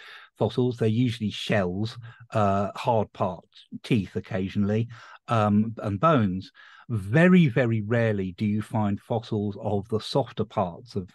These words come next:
of creatures, things like feathers, skin, internal organs,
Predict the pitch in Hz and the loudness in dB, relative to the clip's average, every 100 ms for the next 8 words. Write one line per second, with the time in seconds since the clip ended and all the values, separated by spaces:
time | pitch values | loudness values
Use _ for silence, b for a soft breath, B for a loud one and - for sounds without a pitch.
0 | _ _ - 104 - 107 87 - 92 - | _ _ -12 -12 -2 -2 -2 -6 -8 -8
1 | B B B - 101 101 98 90 - - | B B B 2 2 2 -2 -4 -8 0
2 | 110 98 98 92 - B B B - - | 2 2 0 -2 -12 B B B -16 -6
3 | 120 101 92 101 - b 113 104 - 113 | 0 2 2 -2 -6 b -2 0 4 4
4 | 107 104 104 110 104 98 113 | 4 2 2 2 2 2 0